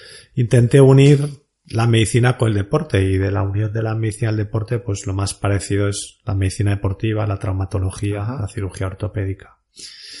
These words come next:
Speaker 1: Eh, cuando, cuando consigues llegar hasta ahí, eh, la medicina, la cirugía ortopédica y la traumatología es, es muy variada, tiene muchos campos.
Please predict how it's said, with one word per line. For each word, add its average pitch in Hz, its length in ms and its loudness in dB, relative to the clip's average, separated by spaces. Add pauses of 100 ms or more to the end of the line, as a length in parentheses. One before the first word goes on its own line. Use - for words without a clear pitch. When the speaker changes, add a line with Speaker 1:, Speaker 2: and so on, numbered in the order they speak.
(560)
Speaker 1:
Eh, 107 500 -4
cuando, 104 480 -4 (500)
cuando 95 520 -2
consigues 117 520 4
llegar 107 260 2
hasta 107 240 -2
ahí, 131 360 -2 (440)
eh, 101 520 -4
la 104 120 -4
medicina, 107 1200 -2 (140)
la 107 140 -2
cirugía 113 460 0
ortopédica 113 640 0
y 110 40 -2
la 107 80 -2
traumatología 104 800 -2
es, 104 120 -4
es 110 160 -4
muy 107 160 0
variada, 107 500 0
tiene 104 180 -2
muchos 104 340 -4
campos. 101 540 -8